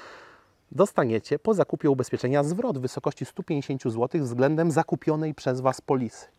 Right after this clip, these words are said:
Kalkulujmy, sprawdzajmy, bo przy O C dużej różnicy nie ma. Każda z firm oferuje, można powiedzieć, że to samo, co najwyżej może to się różnić asystansem czy N N W. A dodatkowo ci, którzy kupią, e, tą polisę, otrzymają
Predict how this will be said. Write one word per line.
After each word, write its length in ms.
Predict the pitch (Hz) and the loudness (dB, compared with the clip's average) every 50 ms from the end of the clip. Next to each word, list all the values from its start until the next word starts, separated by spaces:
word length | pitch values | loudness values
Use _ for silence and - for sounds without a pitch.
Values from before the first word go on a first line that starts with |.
| _ | _
Kalkulujmy, 680 | - - 196 190 175 - 214 214 208 208 196 170 123 113 | -4 -2 -2 -2 0 0 0 2 2 2 2 0 -2 -4
sprawdzajmy, 720 | - - - 147 147 139 135 151 160 165 160 156 156 156 - - - - - - _ | -4 -2 0 0 2 2 4 4 4 4 2 0 -4 -4 -6 -10 -20 -20 -20 -4 _
bo 100 | - 262 | 2 2
przy 220 | 233 - - - 208 | 2 2 2 2 4
O 80 | 180 | 4
C 180 | - - 170 160 | 4 2 2 2
dużej 440 | 139 131 156 165 139 156 147 131 135 | 2 0 0 0 -2 -2 -2 0 0
różnicy 580 | 123 123 113 113 123 123 117 - - 131 127 - _ - - | 0 0 0 0 0 0 0 0 0 -2 -2 -2 _ -4 -2
nie 260 | 151 185 220 220 185 | 0 2 2 2 2
ma. 120 | 120 98 - - - - - - - | 0 -2 -4 -8 -18 -20 -20 -8 -2
Każda 320 | - 160 175 170 156 160 | 0 2 2 2 0 -4
z 100 | - - | -2 -2
firm 180 | - 156 151 165 | -4 -2 -2 -2
oferuje, 600 | - 135 - - 135 123 127 127 127 127 123 131 131 _ _ _ - | -6 -6 -4 -4 -2 0 2 2 2 2 2 0 -2 _ _ _ -8
można 200 | 123 135 139 143 | -6 -4 -4 -2
powiedzieć, 180 | - 143 127 | -2 -2 -2
że 80 | 123 131 | -2 -4
to 100 | - 139 | -6 -2
samo, 260 | - - 147 135 120 | 0 2 2 2 0
co 140 | - - 123 | -2 -2 -2
najwyżej 280 | 117 113 123 123 123 117 | 0 0 2 0 2 2
może 200 | 123 127 127 127 | 2 0 0 -2
to 100 | - 135 | -4 -6
się 160 | - - 127 | -4 -2 0
różnić 320 | 123 127 120 123 120 113 - - | 0 0 0 -2 -4 -4 -4 -4
asystansem 720 | - 127 - - 117 - - 117 123 127 - - 127 123 | -4 -4 -4 -6 -6 -2 0 0 0 0 -2 -2 -4 -4
czy 200 | - - - 135 - _ - | -4 -2 -4 -4 -2 _ -2
N 220 | 135 135 135 131 | 0 2 2 2
N 260 | 127 123 120 120 120 117 _ - | 2 2 2 0 -2 -4 _ -10
W. 320 | 120 113 117 143 143 113 - - - - - - - - - - - _ _ | -6 -2 4 4 6 4 4 0 -8 -20 -20 -20 -20 -20 -20 -20 -20 _ _
A 100 | - 240 | 2 4
dodatkowo 460 | 254 277 262 220 - - 240 226 196 | 4 4 2 0 0 2 2 2 2
ci, 140 | - - 214 | 0 -2 -4
którzy 280 | - - 196 156 135 113 | -2 0 2 2 2 0
kupią, 480 | - - 175 - 196 185 170 165 165 147 - - | -2 -4 -2 2 4 4 4 4 2 -2 -6 -4
e, 240 | 139 143 139 143 - - | 0 0 0 0 0 2
tą 240 | - 160 156 151 143 | 2 2 2 2 2
polisę, 540 | - - 120 117 139 165 - - - 151 147 - | 2 2 2 2 2 -2 -2 2 2 2 4 2
otrzymają 540 | 135 131 - - 139 135 131 131 120 107 | 0 -4 -2 0 0 2 2 2 2 0